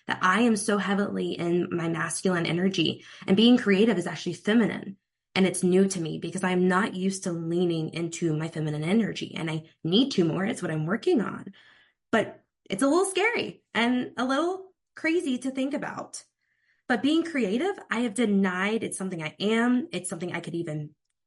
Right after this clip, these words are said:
I could be. I am creative. I've always been creative.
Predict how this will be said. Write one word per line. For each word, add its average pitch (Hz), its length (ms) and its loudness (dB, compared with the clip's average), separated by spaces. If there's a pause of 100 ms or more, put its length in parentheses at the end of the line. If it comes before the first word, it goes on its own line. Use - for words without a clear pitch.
(100)
I 156 80 -6
could 190 420 -2
be. 285 380 2 (640)
I 202 100 -4
am 208 220 0
creative. - 640 -12 (720)
I've 185 180 -4 (220)
always 202 460 2
been 160 200 -8
creative. - 600 -8